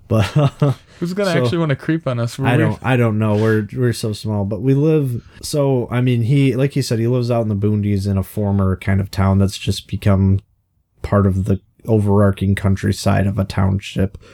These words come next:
Speaker 1: But we're, like, we were recording this in town, and we basically both live in,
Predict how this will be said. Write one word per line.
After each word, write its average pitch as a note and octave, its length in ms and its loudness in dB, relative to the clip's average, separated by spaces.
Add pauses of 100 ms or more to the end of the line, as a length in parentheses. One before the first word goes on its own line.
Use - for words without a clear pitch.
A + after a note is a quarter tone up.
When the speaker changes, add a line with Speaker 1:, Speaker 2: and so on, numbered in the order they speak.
(560)
Speaker 1:
But B2 240 0 (500)
we're, B2 380 2
like, B2+ 240 0
we C3 100 4
were B2 80 4
recording D3 440 0
this A2+ 180 0
in D3 280 0
town, A2+ 380 0
and A2 100 2
we A2 80 2
basically A2 440 0
both G#2+ 260 -2
live G#2+ 240 0
in, G2+ 400 0